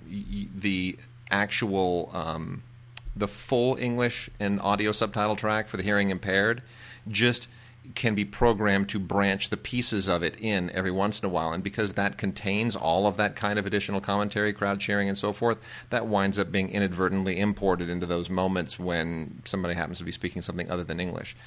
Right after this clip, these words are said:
So it's really not that somebody made a mistake. It's that some, you know, it's that they kinda cheaped out and decided to only go with one subtitle track when, in fact, they really probably could, should have gone with two.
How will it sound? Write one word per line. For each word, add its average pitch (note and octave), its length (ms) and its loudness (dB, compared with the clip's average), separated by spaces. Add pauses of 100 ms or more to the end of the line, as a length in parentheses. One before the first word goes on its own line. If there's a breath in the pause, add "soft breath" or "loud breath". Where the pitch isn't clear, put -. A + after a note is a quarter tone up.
(140 loud breath)
So A#2+ 200 -2
it's A#2 160 -2
really C#3+ 280 4
not G#2 380 2
that G2+ 120 0
somebody G2+ 260 2
made F#2 160 2
a - 20 -2
mistake. G#2 540 2
It's G#2 220 -4
that G2 120 -4
some, G2+ 460 0
you G2+ 120 0
know, F#2 120 2
it's F#2 140 -4
that - 180 -4
they F2+ 120 2
kinda F#2 300 -4
cheaped F#2+ 320 -2
out F2+ 220 0
and F2 80 -6
decided F#2 260 0
to D#2+ 60 0
only F2+ 180 0
go F2 120 -2
with E2+ 120 -4
one F2+ 240 -2
subtitle F2 460 -2
track F2 320 -2
when, F#2 80 -2
in F2 80 -6
fact, G2+ 260 -2
they F#2 80 0
really F#2 240 0
probably F2 280 -2
could, F2 180 -6
should F2+ 140 -2
have E2+ 80 -4
gone F2+ 160 -4
with - 120 -12
two. F2 240 -8